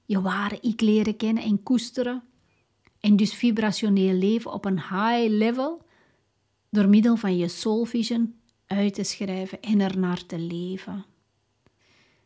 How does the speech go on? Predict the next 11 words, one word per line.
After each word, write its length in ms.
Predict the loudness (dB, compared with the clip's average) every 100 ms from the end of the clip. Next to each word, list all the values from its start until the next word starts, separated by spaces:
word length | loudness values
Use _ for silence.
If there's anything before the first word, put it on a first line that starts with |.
| _ _ _ _
Dit 220 | 0 0
is 140 | 0 -2
wat 200 | -2 -2
ik 140 | -4
jou 460 | -4 -4 -2 -2 -4 -12 _
leer. 960 | -2 0 0 -2 -4 -6 -12 -16 -20 _ _ _ _ _ _ _ _ _
En 140 | 0 4
dan 120 | 6
is 160 | 4 4
deze 380 | 2 2 0
cursus 540 | 0 0 0 -4 -8